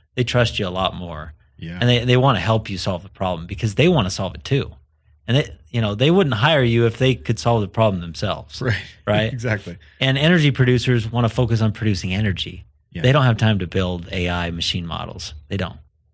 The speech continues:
Speaker 1: Okay. So anyway, so we, we, about a year ago, back to Proof Zero, we had a product that, that worked and fulfilled a need. Um, but you go back to that, that question, how do I bridge the gap between,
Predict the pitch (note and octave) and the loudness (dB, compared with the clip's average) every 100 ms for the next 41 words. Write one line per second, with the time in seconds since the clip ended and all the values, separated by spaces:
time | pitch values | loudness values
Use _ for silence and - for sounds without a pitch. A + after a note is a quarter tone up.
0 | _ - G2+ F2 F2 F#2+ E2+ - - - | _ -6 -2 -2 -2 -4 -6 -10 -20 -20
1 | _ A2 F#2 F2 E2 - - - _ B2 | _ -2 0 -2 -6 -14 -20 -20 _ 2
2 | A#2+ D#3+ E3+ - - C#3 D3 D3+ D3 C3+ | 4 4 4 0 -4 2 4 6 4 2
3 | A2+ C3 D3 C3 B2 A#2 A#2 A2 A2 - | -2 2 4 4 4 4 4 2 0 -4
4 | - - A2+ - - A2 F#2 G2+ G2 F#2+ | -6 -2 -2 -2 -2 -2 0 -2 0 -2
5 | F2+ - _ _ _ _ _ _ _ - | -4 -10 _ _ _ _ _ _ _ -20
6 | - A#2 A2+ B2+ A#2 A#2+ A#2 A2 - G2+ | -4 2 4 2 2 2 4 2 0 -2
7 | - - G#2 F#2+ G2 A2 G#2 - - G2+ | -4 -4 -4 -2 0 0 -2 -10 -10 -10
8 | - - G2+ A#2 G2+ G2 G2 A2 B2+ A#2+ | -8 -12 -4 0 2 2 0 0 0 -2
9 | - - _ _ _ _ _ _ A2 G#2 | -6 -20 _ _ _ _ _ _ 0 2
10 | F#2+ F#2 D#2+ - _ _ - A2+ A2 B2 | 0 -2 -6 -16 _ _ -2 0 2 2
11 | B2 A#2 A2+ G#2+ G#2 G2+ - _ _ _ | 4 2 2 2 2 0 -6 _ _ _
12 | _ - G2+ - A2 G2 - F#2 - G#2+ | _ -6 -6 -2 0 2 0 -2 -4 0
13 | A2+ A#2+ A2+ G#2 A2 A2 G#2 G#2 G2+ G2 | 4 4 4 0 0 0 2 2 2 0
14 | F2+ G#2 F#2+ G2 G2+ G2+ F#2 - F#2 - | 0 -2 -2 -2 0 2 0 -2 -8 -4
15 | G#2 F#2+ F#2 F2+ | -2 0 -2 -4